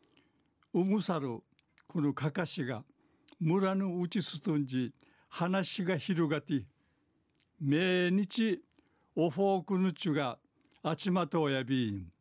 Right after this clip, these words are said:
うぬ場所かむとおるっちょ。へしき区の、稲ぐ新家の、ちく、稲ぐ新家さにちくらっとおる、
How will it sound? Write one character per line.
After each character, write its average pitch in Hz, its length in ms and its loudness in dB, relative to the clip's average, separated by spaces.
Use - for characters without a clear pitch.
う 240 120 4
ぬ 226 240 4
場 180 140 0
所 180 220 -2
か 170 160 -2
む 160 160 -6
と 160 160 0
お 156 100 0
る 143 180 -2
っ - 80 -
ち 151 120 -2
ょ。 117 280 -2
へ 185 180 0
し - 240 -4
き 208 160 -2
区 170 220 0
の、 139 260 0
稲 180 340 0
ぐ 170 140 -4
新 175 480 0
家 170 180 -2
の、 175 240 -4
ち - 160 -10
く、 - 140 -10
稲 185 400 0
ぐ 165 120 -6
新 185 360 0
家 180 160 0
さ 160 240 -2
に 131 180 0
ち - 120 -12
く 147 180 -4
ら 147 100 0
っ 139 80 -6
と 131 200 -2
お 120 40 -2
る、 117 220 -2